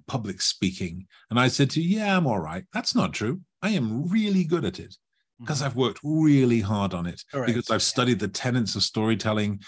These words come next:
Speaker 1: because I understand how to use my voice purposefully to try and move and lift and help people change. That's what I want to do with it.
Speaker 2: Yeah.
Speaker 1: To say, "Yeah, I'm all right," is a lie. And we shouldn't do that.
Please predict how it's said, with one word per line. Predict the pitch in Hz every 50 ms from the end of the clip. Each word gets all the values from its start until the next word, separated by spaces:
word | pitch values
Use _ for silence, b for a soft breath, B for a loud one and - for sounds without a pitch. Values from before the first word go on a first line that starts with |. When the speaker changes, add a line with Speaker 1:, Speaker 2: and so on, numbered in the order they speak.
| B B B B
Speaker 1:
because | - 101 101 110 98
I | 101 95 92 -
understand | 117 120 123 117 110 - - - 113 110 110 107 98
how | 85 104 95
to | 95 95
use | 98 98 92 95
my | 95 92
voice | 92 95 98 101 98 95 95 - - _ _ _
purposefully | - - 127 120 - - 101 - - - 101 95 92
to | 92 87
try | - - 107 101 98
and | 92 90 90
move | 95 107 127 143 147 139 127 113 98 82 - -
and | 101 101 90 85 85 76 85
lift | 90 95 110 123 131 - - - - - -
and | - 101 90 87 90 95 b b b b b b b b _ _ _ _ _ _ _ _
help | - 143 143 143
people | 143 143 143 110 95
change. | - - - 143 160 156 107 80 - - - - -
That's | 139 135 - - -
what | 127
I | 120
want | 113 113 113 104 95
to | 110
do | 110 123 120 117
with | 110 -
it. | 95 95 92 - b b b b b b b _ _ -
Speaker 2:
Yeah. | 120 113 110 104 -
Speaker 1:
To | - 117
say, | - - 175 156 151
"Yeah, | 147 160 147 135 127 123
I'm | 120 110
all | 107 104 98
right," | 101 110 113 92 82 80 - - - - _
is | - 113 104
a | 117
lie. | 110 117 135 180 208 175 107 87 82 78 78 82 - _ _ _ _ _ _ _ _ _ _ -
And | 127 135
we | 139
shouldn't | 143 - - 196 190 185 -
do | 214 247 262 226
that. | - 156 - 139